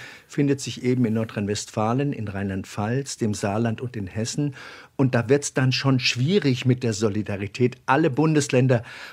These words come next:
oder andere Bundesländer haben ja ihre Kommunen bereits tatkräftig unterstützt. Auch deshalb möchte man bei den jetzt genannten Summen tatsächlich wieder keiner leer ausgehen. Da sind dann ja ganz schnell wieder Kompensationsvereinbarungen gefragt nach dem Motto,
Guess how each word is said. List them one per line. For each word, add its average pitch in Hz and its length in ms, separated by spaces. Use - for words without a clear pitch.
oder 113 200
andere 143 340
Bundesländer 117 680
haben 127 200
ja 123 80
ihre 113 260
Kommunen 123 440
bereits 107 420
tatkräftig 120 680
unterstützt. - 840
Auch 127 200
deshalb 165 500
möchte 156 320
man 151 260
bei 131 100
den 123 320
jetzt 151 280
genannten 135 420
Summen 139 420
tatsächlich 139 520
wieder 127 140
keiner 127 280
leer 120 320
ausgehen. 120 400
Da 120 120
sind 135 200
dann 139 140
ja 131 80
ganz 135 240
schnell 135 320
wieder 127 240
Kompensationsvereinbarungen 135 1500
gefragt 127 460
nach 123 120
dem 123 160
Motto, 131 400